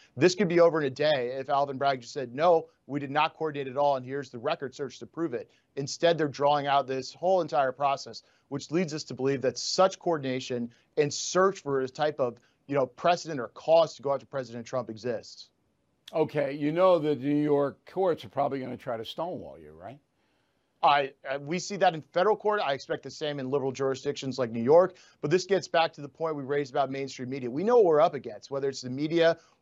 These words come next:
Speaker 1: or the court systems. It's not about breaking through those. It's about demonstrating to the American people that the systems as they're currently, you know, played out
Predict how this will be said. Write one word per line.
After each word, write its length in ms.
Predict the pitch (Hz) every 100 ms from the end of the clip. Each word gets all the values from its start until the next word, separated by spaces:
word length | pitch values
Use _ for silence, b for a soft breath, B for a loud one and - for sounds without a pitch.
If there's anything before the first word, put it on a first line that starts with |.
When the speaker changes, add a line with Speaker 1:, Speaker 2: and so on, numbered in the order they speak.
| _
Speaker 1:
or 140 | 165
the 100 | 143
court 400 | 143 - 175 165
systems. 560 | - - 170 - 110 104
It's 160 | 147 -
not 160 | 214
about 240 | 185 151 127
breaking 400 | 131 160 160 131
through 200 | 143 131
those. 200 | 120 120
It's 80 |
about 220 | 123 147 131
demonstrating 480 | 151 190 202 196
to 80 | 190
the 100 | 135
American 500 | 123 127 156 185 165
people 440 | - 120 120 117 B B B -
that 160 | 165
the 80 | 151
systems 600 | 147 - 190 - 208 180
as 240 | 175 147 131
they're 140 | 143
currently, 560 | - 165 185 185 156 147
you 140 | 147
know, 120 | 131
played 400 | 123 - 165 151
out 300 | 151 151 131